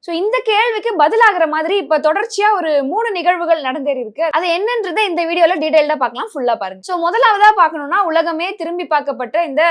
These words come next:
ஷங்கை, அஹ், ஒத்துழைப்பு அமைப்புடைய உச்சி மாநாடு தான் ஷங்க-, சைனால நடந்தது. So அமெரிக்காவால பாதிக்கப்பட்ட நாடுகள் அப்படின்னு சொல்லலாம். So ரஷ்யாவை சொல்ல முடியாது,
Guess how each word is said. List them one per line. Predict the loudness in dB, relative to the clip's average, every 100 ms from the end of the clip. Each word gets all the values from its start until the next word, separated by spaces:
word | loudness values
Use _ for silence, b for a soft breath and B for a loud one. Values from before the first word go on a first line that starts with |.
| 2 -2
ஷங்கை, | -6 -2 -2 -2 -6
அஹ், | -4 -2 -2 -2
ஒத்துழைப்பு | -2 -2 -4 -2 -6
அமைப்புடைய | -6 -8 -6 -4 -2 -2
உச்சி | -4 -10
மாநாடு | -12 -10 -8
தான் | -8 -8 -12
ஷங்க-, | -18 -12 -8
சைனால | -6 -4 -4 -4
நடந்தது. | -6 -8 -6 -6 -6
So | -6 -2
அமெரிக்காவால | -2 -2 2 2 6 4 4
பாதிக்கப்பட்ட | 2 2 0 -2 -2
நாடுகள் | 0 0 2 0
அப்படின்னு | -2 -4 -4 -6
சொல்லலாம். | -6 -8 -8 -8
So | -10
ரஷ்யாவை | -6 0 0
சொல்ல | 0 -4
முடியாது, | -2 -2 -4